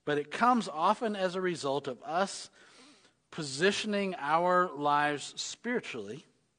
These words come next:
where God can use us to accomplish his work. And I find myself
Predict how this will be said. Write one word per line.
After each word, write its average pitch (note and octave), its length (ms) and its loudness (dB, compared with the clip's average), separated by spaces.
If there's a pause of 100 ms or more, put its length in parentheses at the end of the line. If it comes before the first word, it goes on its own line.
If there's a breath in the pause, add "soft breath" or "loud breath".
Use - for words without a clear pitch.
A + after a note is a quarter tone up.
(720)
where C3+ 140 -2
God D3+ 420 2
can D3 260 -2
use E3 400 -2
us A#2 300 -2
to C#3 100 -6
accomplish C3 540 -6
his B2 180 -8
work. B2 420 -2 (1500 loud breath)
And E3+ 200 4
I E3+ 80 6
find A3 280 6
myself G#3+ 580 4